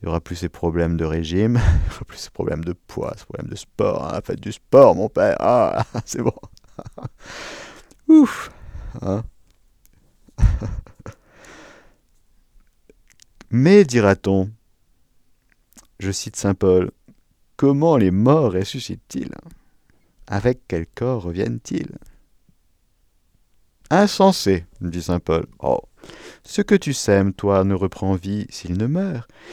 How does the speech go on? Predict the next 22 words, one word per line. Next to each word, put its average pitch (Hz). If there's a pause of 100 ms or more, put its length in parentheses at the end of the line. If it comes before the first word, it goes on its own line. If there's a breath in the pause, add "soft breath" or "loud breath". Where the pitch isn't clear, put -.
(280 loud breath)
Et 156
ce -
que -
tu 131
sèmes, 107
ce -
n'est 98
pas 98
le 95
corps 98
à 95
venir, 123 (680)
mais 92
un 90
grain 107
tout 190
nu. 165 (1400 loud breath)
On 107
sème 151
de 95
la 92
corruption, 131